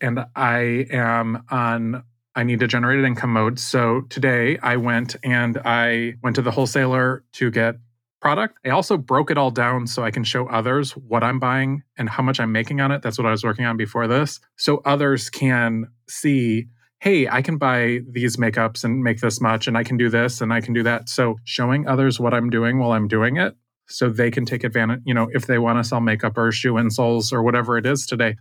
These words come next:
they can take advantage of it as well. And that really is important to me as well. And that's why I started the Frugal Gay and really went hard on it last year, was I want others to see that you don't have to live paycheck to paycheck.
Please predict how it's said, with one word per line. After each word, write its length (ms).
they 100
can 140
take 160
advantage 400
of 100
it 80
as 160
well. 280
And 140
that 220
really 540
is 160
important 400
to 60
me 120
as 140
well. 380
And 100
that's 180
why 140
I 20
started 460
the 60
Frugal 320
Gay 360
and 160
really 220
went 200
hard 200
on 120
it 100
last 260
year, 300
was 320
I 60
want 400
others 360
to 100
see 240
that 200
you 80
don't 260
have 160
to 60
live 200
paycheck 340
to 80
paycheck. 420